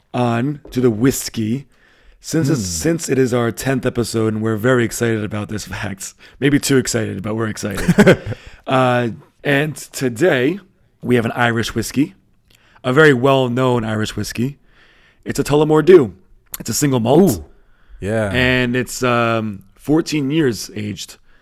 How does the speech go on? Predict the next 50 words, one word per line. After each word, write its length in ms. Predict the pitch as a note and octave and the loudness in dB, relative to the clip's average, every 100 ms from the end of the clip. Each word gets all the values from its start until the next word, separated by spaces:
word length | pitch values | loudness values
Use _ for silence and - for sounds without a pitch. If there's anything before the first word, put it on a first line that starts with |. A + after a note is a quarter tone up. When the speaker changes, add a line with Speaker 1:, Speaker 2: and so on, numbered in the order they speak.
| - | -10
Speaker 1:
So 140 | - | -4
I 40 | |
think 180 | B2 C#3+ | -2 0
it's, 100 | C3+ C#3 | 0 0
like, 100 | C3 | 0
a 60 | |
little 300 | B2 B2 B2+ | 0 2 2
bit 260 | G#2 A#2+ - | 0 -2 -2
different 340 | B2+ - A#2+ | -2 -2 -6
than 120 | A#2 | -6
the 60 | A2+ | -6
normal 460 | A2+ A#2 B2 G#2+ G2 | -6 -4 -4 -6 -8
one. 360 | G2 G2 G2 - _ _ _ - _ _ - | -10 -10 -12 -16 _ _ _ -20 _ _ 0
Speaker 2:
Yeah, 100 | C#3 | 0
I 40 | |
think 160 | F#3 G3 | 2 0
the 60 | |
normal 320 | F3 D#3+ E3+ D3 | 2 4 4 4
one 160 | C#3 | 4
is 160 | B2 A2 | 0 -2
the 80 | A2 | -6
twelve. 600 | - B2 A2+ F#2 - - | 0 2 2 0 -8 -12
So 180 | - A#2 | -4 -2
we 100 | A#2+ | 2
Speaker 1:
Yeah. 60 | B2+ | 2
Speaker 2:
have 160 | B2+ | 0
kind 180 | - A#2+ | -2 -2
of 140 | A#2 G2+ | -2 -2
a 220 | A2 G2+ | -2 -2
special 540 | - - A2 - G#2+ | -6 -4 -4 -2 -6
edition. 380 | G#2 A2 G#2 G#2+ - | -4 -4 -4 -6 -4
I 140 | B2 | -2
believe 680 | A#2 C3 B2 B2+ B2 A#2 - _ _ | 0 0 0 0 0 -4 -10 _ _
people 200 | C3 B2 | -6 -2
might 280 | A2+ G#2+ G2+ _ _ - - | -2 -2 -4 _ _ -20 -10
correct 340 | A2 F2+ - | -6 -6 -8
us 380 | F#2 F2 - - | -10 -10 -14 -18
and 180 | E2 - | -20 -18
say 160 | E2+ | -18
we're, 160 | D#2 D#2+ | -16 -16
it's 180 | E2 - | -16 -16
not 140 | E2 | -16
special 260 | D#2 D#2+ E2+ | -14 -14 -10
at 60 | E2+ | -4
all, 260 | A2+ G#2+ | -2 -2
but 180 | F2+ F2 | -4 -10
I 100 | - | -8
think 200 | A#2+ C3 | -4 -4
it 80 | G2+ | -4
is. 280 | F2+ D2+ - | -10 -12 -18